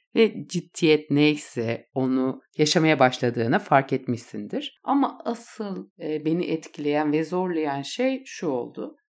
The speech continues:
Yani ben bu konu üzerine konuşana kadar adamın fazlasıyla modern, çağdaş bir adam olduğunu düşünüyordum. Ve tabii bu düşüncemin rahatlığıyla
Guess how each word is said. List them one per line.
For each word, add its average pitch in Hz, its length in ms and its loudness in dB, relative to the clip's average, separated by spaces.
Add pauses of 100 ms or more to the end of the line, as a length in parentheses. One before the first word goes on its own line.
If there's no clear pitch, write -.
(120)
Yani 208 400 4
ben 262 280 2
bu 294 80 0
konu 330 220 -2
üzerine 294 380 4
konuşana 240 500 0
kadar 135 440 -2
adamın 175 280 -2
fazlasıyla 165 640 0
modern, 131 640 0 (300)
çağdaş 139 560 0
bir 285 60 8
adam 294 220 12
olduğunu 190 340 10
düşünüyordum. 123 540 -2 (240)
Ve 160 300 2
tabii 143 380 2
bu 165 120 -4
düşüncemin 143 560 2
rahatlığıyla 131 920 0